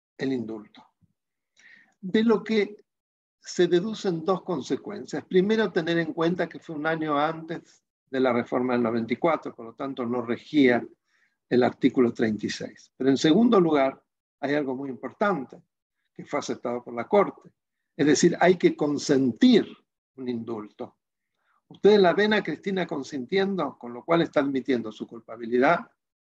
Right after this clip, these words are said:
y además de que es delincuente. Yo lo veo difícil, porque es más, ella lo que aduce es que la historia ya la ha perdonado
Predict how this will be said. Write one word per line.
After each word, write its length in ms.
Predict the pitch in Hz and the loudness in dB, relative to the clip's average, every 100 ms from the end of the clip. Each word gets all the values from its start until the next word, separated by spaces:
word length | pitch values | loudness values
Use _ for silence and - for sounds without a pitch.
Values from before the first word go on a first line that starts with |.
| - | -6
y 80 | 117 | -4
además 320 | 110 104 160 | -4 0 2
de 100 | 175 | 2
que 80 | 139 | 0
es 80 | 123 | 0
delincuente. 640 | 120 135 269 202 - - _ _ _ _ _ _ _ | -2 2 2 2 -2 -14 _ _ _ _ _ _ _
Yo 160 | - 147 | 2 4
lo 100 | 185 | 6
veo 160 | 151 | 6
difícil, 640 | 131 117 202 165 117 107 _ _ _ _ | 4 2 2 2 0 -6 _ _ _ _
porque 240 | - 120 127 | -10 -8 -8
es 100 | - | -2
más, 420 | 185 185 - - _ _ _ _ | 0 0 -2 -20 _ _ _ _
ella 400 | 135 143 160 - - - | -2 2 2 0 -6 -12
lo 200 | 131 135 | -4 -2
que 120 | 120 | 2
aduce 540 | 123 185 214 - 113 - _ _ - | 6 6 4 0 -6 -8 _ _ -10
es 140 | 139 | -4
que 140 | - | 0
la 60 | 120 | 2
historia 380 | 120 175 170 131 | 2 4 4 2
ya 460 | 113 156 190 185 - _ _ _ | 0 2 2 -2 -10 _ _ _
la 280 | - 113 143 | -12 -8 -6
ha 140 | - _ _ _ | -8 _ _ _
perdonado 840 | - 120 123 143 123 120 175 - | -10 -4 -2 0 0 0 -2 -6